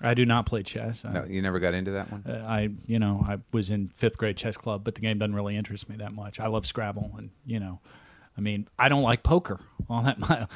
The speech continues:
Speaker 1: <laughs> Like, it's interesting. Like, you know, I play with a bunch of guys who love playing poker, you know, it's, uh, and they can't understand, you know, like, uh, but they don't understand, like, uh, not only do I not wanna be addicted to it and have to be very practical about my approach,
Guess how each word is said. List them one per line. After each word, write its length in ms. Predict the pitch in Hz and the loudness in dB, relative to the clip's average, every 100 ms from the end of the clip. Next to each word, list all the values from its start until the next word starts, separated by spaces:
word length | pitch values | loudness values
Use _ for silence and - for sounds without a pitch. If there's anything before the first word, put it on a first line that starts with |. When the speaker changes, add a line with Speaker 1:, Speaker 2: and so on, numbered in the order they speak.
| - | -14
Speaker 1:
<laughs> 160 | - | 0
Like, 180 | 147 139 | 4 6
it's 280 | 139 135 - | 6 4 2
interesting. 600 | 160 - 135 - 127 123 | 0 0 -4 -2 0 0
Like, 320 | 120 117 107 | -2 -2 -4
you 60 | 131 | -4
know, 120 | 120 | -2
I 120 | 117 | -2
play 180 | - 131 | 2 4
with 140 | 131 123 | 4 6
a 20 | |
bunch 240 | 123 117 | 4 2
of 60 | - | 4
guys 300 | 117 127 107 | 6 8 6
who 60 | |
love 320 | 110 127 143 - | 6 10 8 6
playing 300 | 139 131 110 | 4 4 4
poker, 380 | 131 110 107 - | -2 -4 -8 -6
you 140 | 120 | -2
know, 240 | 110 113 | 0 0
it's, 120 | 113 113 | 0 0
uh, 140 | 113 - - - - | -2 -4 -14 -8 0
and 180 | 113 117 | 4 4
they 80 | |
can't 240 | 117 131 120 | 4 4 4
understand, 600 | 117 101 - 135 120 113 | 2 0 2 4 6 4
you 100 | 117 | 4
know, 220 | 117 110 | 4 2
like, 340 | 104 104 104 110 | 2 2 0 0
uh, 300 | 107 107 - | 0 0 -4
but 240 | 123 113 110 | -8 -4 -2
they 100 | 113 | 0
don't 120 | 117 | 0
understand, 340 | 110 - 117 | 0 -2 -4
like, 240 | 110 107 - | -2 -2 -2
uh, 240 | 104 90 - _ - | -4 -6 -10 _ -4
not 120 | 110 113 | 0 4
only 220 | 120 117 | 4 4
do 140 | 110 | 4
I 100 | 110 | 4
not 220 | 113 120 | 2 0
wanna 180 | 117 113 | 2 0
be 140 | 110 107 | 2 2
addicted 400 | 120 123 117 - | 2 2 0 -2
to 300 | 110 104 110 | -2 0 2
it 100 | 110 | 2
and 120 | 101 | 0
have 200 | 104 98 | -2 -4
to 80 | 104 | -2
be 100 | 110 | 0
very 240 | 107 101 | 0 -4
practical 640 | - 117 113 - - 107 | -2 0 0 -2 -6 -6
about 260 | 104 107 107 | -6 -8 -8
my 140 | 101 | -10
approach, 500 | 95 - 185 127 - | -10 4 6 6 2